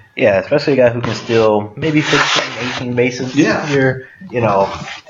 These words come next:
Speaker 1: the lineup, when it rolls over, he'll get a hit, and then Altuve comes up right behind him,
Speaker 2: Mm-hmm.
Speaker 1: who you're <laughs> almost guaranteed to get a hit these
Speaker 2: Right.
Speaker 1: days. That, that's really helpful for,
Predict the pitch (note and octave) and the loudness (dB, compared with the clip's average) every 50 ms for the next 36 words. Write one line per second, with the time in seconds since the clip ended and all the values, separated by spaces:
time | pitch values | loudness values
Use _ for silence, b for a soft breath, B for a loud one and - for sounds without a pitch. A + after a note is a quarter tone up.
0 | - - A2 A2+ G#2 - - A#2 A#2 A2+ A2 A2 A2 G2+ - - C3 C3+ C3 C3 | -12 -10 -8 -8 -8 -2 2 4 4 4 4 0 -4 -10 -4 0 2 2 4 4
1 | C3 B2 A#2+ A#2+ A2+ A#2 A#2 A#2 A#2 A2 G#2+ G#2+ G#2 - B2 A2+ B2 A#2+ A#2+ A#2 | 2 0 0 -4 -4 -4 -2 0 0 0 2 4 2 2 2 2 2 2 2 4
2 | A#2 A#2 A2+ A#2 - - - - - D#3+ C#3 C3 B2+ A#2+ B2+ C#3 C3 A#2 A#2 B2 | 4 4 4 4 0 -4 -8 -2 -2 -2 0 0 -2 -2 0 -2 -2 0 0 0
3 | A2+ A2 G#2+ G#2+ - - C#3+ D3 B2+ A#2+ A#2 C3 A#2 A2+ A2+ A#2 G2+ G#2 G#2+ G#2 | 2 2 2 2 0 -2 -8 -6 -6 -4 -2 -2 -2 0 2 2 4 4 2 2
4 | - - G2 G2+ B2 B2 A#2+ A#2+ A#2 G#2 B2+ A2+ G#2+ G2+ G2 - _ _ _ - | 2 -4 -2 0 2 2 2 0 0 -2 -2 -2 -2 -4 -6 -10 _ _ _ -4
5 | A#2+ A#2+ A#2+ C3 - E3+ C#3+ - A#2+ B2 A#2+ A#2 A#2 A#2 D3+ D#3 C#3+ B2+ A2 A2 | 0 2 2 2 2 -2 -4 -2 -2 -2 -2 -2 -4 -2 -2 -2 0 2 0 0
6 | G#2+ A2 A2+ G#2 F#2+ A2+ A2 A2+ B2 A#2+ A#2+ A2 G#2+ - - B B B B B | 2 2 0 -2 -2 -4 -2 0 2 2 2 0 -2 -8 -12 B B B B B
7 | B B B - C3 C3+ C3+ - - A#2 C3 B2 B2 B2 C3 D3 C#3 B2 A#2 B2 | B B B 0 0 0 0 -4 -4 -2 -2 -2 0 0 2 2 4 4 2 2
8 | C3 C3 B2+ - B2+ A#2 A2+ A2+ A2 G#2 A2 | 2 0 0 -2 -6 -6 -6 -6 -8 -8 -8